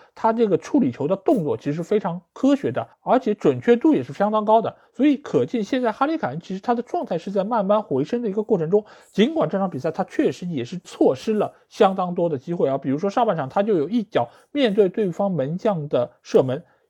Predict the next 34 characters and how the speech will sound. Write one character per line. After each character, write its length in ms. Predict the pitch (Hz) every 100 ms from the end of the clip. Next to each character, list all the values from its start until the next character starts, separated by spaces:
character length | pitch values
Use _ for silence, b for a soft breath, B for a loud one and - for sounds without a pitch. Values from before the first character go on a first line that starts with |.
| _
居 360 | _ - 262 262
然 240 | 156 151
直 140 | - 143
接 180 | 185
将 240 | 180 185 180
球 160 | 143
打 200 | 151 104
偏 220 | - 175 170
出 140 | 190
界 160 | - 123
啊， 60 | 139
这 80 |
个 80 | 220
其 140 | 165 175
实 60 |
对 200 | 196 220
于 60 | 190
他 200 | - 285
这 120 | 285
个 80 | 175
级 160 | -
别 160 | 160 160
的 220 | 180 170 b b b
前 140 | 156
锋 140 | 208
来 100 | 190
说 220 | 170 202 196 b
是 200 | - 127
相 180 | 156
当 160 | 165 170
不 60 | 165
应 100 | 180
该 160 | 226
的。 160 | 226